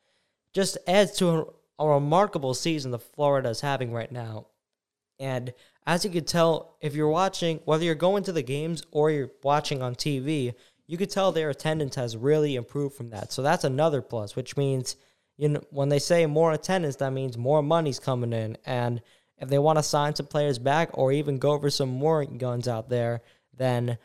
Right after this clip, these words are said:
they're gonna have all the money to do it. And this Panthers team, I think they're winning the cup this year. I really think they do. And,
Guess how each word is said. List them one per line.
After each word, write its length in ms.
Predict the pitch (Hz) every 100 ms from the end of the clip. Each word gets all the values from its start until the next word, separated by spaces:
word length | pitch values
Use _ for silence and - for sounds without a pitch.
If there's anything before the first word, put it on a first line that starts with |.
| _
they're 120 | 127 139
gonna 220 | 156 143
have 260 | 147 143
all 300 | 135 123 - 131
the 100 | 135
money 300 | 143 147 135
to 120 | 127
do 300 | 120 143 139
it. 120 | 107 -
And 360 | 120 113 117
this 160 | 120 160
Panthers 440 | - 180 175 147
team, 280 | - 139 123 -
I 80 | 139
think 180 | 151 196
they're 100 | 196
winning 240 | 185 196
the 60 | 180
cup 260 | 165 196 202
this 220 | 127 -
year. 140 | 120
I 80 | 117
really 300 | 120 143 151
think 220 | 151 147
they 140 | 151 151
do. 320 | 151 131 107 _ _ _ _
And, 380 | 139 123 127